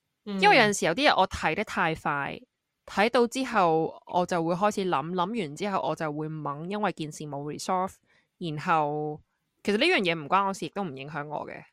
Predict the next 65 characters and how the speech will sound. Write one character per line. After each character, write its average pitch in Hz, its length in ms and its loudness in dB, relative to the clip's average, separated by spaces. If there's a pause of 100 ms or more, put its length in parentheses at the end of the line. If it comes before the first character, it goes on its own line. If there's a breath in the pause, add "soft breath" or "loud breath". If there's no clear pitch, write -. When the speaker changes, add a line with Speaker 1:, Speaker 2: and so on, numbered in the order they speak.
(260)
Speaker 1:
嗯。 175 500 -8
Speaker 2:
但 214 100 6
係 214 100 4
就 202 100 2
係 185 60 4
因 247 120 0
為 277 120 2
我 175 300 0 (320)
就 196 140 2
會 185 100 0
覺 185 120 -4
得， 226 120 -2 (120)
「This - 180 -4
is 320 120 -6
the 202 100 2
elephant 285 440 0
in 214 60 -2
the 180 100 -4
room」 202 540 0
噉 147 80 -8
樣 131 140 -8
啦， 165 180 -2
即 214 80 -8
係 196 80 -2
嗰 190 40 0
種 185 200 -4
係， 165 160 0
「喂， 214 240 0
我 - 100 -4
哋 196 80 -8
係 175 140 -2
咪 185 120 -4
應 220 60 -8
該 247 80 -2
resolve 196 520 -2
呢 214 80 -2
件 160 180 -10
事 147 240 -10
啊？」 143 160 -4
噉 143 120 -12
樣。 - 200 -14 (560 soft breath)
噉 302 60 2
而 330 260 -4
我 175 80 0
嗰 214 100 0
種 277 260 -4
impatience 190 880 -6
呢， 214 120 -2
因 285 120 -8
為 302 40 -2
我 165 200 0
天 226 200 -8
生 220 200 -4
就 196 100 -2
唔 139 400 -6
係 139 140 -8
咁 156 140 -10
patient 185 320 -10
啦， - 140 -14 (560 soft breath)
噉 320 120 -2 (640)
我 240 120 2
就 233 120 2
會 226 80 0
覺 233 80 0
得 285 120 2